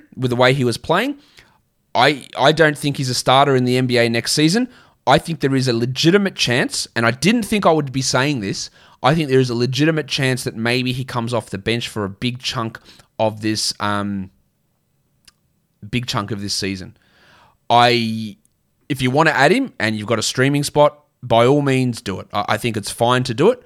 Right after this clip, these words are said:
um, but my hopes for him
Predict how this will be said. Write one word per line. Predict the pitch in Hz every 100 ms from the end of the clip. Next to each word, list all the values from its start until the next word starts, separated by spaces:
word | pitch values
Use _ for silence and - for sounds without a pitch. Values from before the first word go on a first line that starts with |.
| _ _ _ _ _ -
um, | 110 113 113 110 113 110 - _
but | 123 123 110 104
my | 120 113 113 110 110 110 98
hopes | - 135 131
for | - 120
him | 123